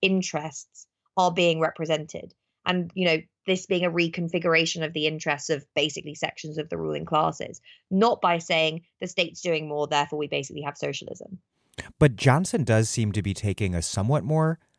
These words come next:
Speaker 2: heterodox approach than Trump, if I've read it right. Proposed covering eighty percent of laid off workers' pay and barring companies that receive aid from doing layoffs. I mean, that was after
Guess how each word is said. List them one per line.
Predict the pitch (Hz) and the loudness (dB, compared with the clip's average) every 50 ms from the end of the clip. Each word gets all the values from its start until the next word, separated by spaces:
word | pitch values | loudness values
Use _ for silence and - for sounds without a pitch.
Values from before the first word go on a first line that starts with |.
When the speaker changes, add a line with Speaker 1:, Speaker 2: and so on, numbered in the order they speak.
| _ _ | _ _
Speaker 2:
heterodox | - 156 156 156 156 147 156 147 147 - - | -2 2 2 2 4 4 4 2 2 0 -2
approach | - 143 - 165 160 156 - - | -6 -4 -2 0 0 0 -2 -2
than | - 160 156 147 | -4 -2 -2 -2
Trump, | - - 156 151 156 - | 0 2 0 2 0 0
if | 95 139 - - | -2 0 2 2
I've | 143 143 143 131 - - _ _ _ _ _ _ _ _ | 2 2 2 0 -4 -10 _ _ _ _ _ _ _ _
read | - 147 151 151 | 0 2 4 4
it | 156 147 - | 4 2 2
right. | 120 147 151 156 156 - - _ _ _ _ - | 2 2 2 2 2 -2 -4 _ _ _ _ -4
Proposed | - 120 - 120 113 107 - - | -4 0 2 4 4 4 2 2
covering | - 120 110 107 117 113 110 104 104 104 - | 2 2 4 4 4 4 4 2 0 -2 -2
eighty | - 117 113 113 113 | 0 0 0 0 -2
percent | - - 123 - - 131 123 123 | -2 -2 -4 0 2 2 4 2
of | 107 110 | 2 2
laid | 120 113 113 | 2 4 4
off | 120 120 - - | 4 2 2 0
workers' | 120 113 - 131 120 117 107 - - - _ _ _ _ _ _ _ _ | -2 0 0 2 2 2 0 -2 -6 -10 _ _ _ _ _ _ _ _
pay | - 135 131 127 123 | 4 6 8 8 8
and | 107 98 | 6 6
barring | 113 104 104 107 107 107 | 6 6 6 6 4 4
companies | 127 117 104 117 110 110 98 | 2 2 2 2 2 2 2
that | - 104 98 | 2 0 0
receive | 104 101 - - 117 113 104 | 0 0 0 0 2 2 4
aid | 113 110 110 110 110 107 107 - _ _ _ _ _ _ | 4 4 4 2 2 0 -4 -8 _ _ _ _ _ _
from | - - - 120 110 107 104 101 101 101 104 101 - _ 107 | -8 0 2 4 6 6 4 4 2 0 -2 -4 -6 _ 0
doing | - 120 117 110 113 113 110 107 107 110 107 107 - _ _ _ _ _ _ _ _ _ - | 4 6 6 8 8 6 6 4 4 2 0 -2 -4 _ _ _ _ _ _ _ _ _ -4
layoffs. | 107 113 117 120 131 147 170 160 147 - - - | 2 4 6 6 6 6 4 2 2 0 0 2
I | 127 | 4
mean, | 110 107 98 95 - | 4 4 4 2 2
that | 113 113 | 2 4
was | 104 104 - - - | 4 2 2 2 2
after | 104 110 113 117 - - 107 98 92 98 117 123 | 4 4 4 4 2 0 0 2 2 0 0 -4